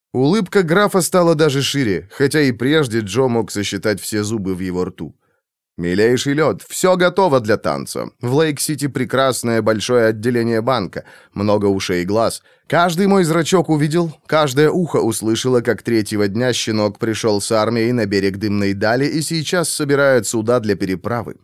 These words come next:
Будь я проклят, если он поплывет не к нам". "Ваши люди видели мелкого лично?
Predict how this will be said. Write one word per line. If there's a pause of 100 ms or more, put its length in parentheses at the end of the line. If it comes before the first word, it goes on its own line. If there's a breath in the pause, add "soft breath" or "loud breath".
(140)
Будь
я
проклят,
если
он
поплывет
не
к
нам". (1040)
"Ваши
люди
видели
мелкого
лично?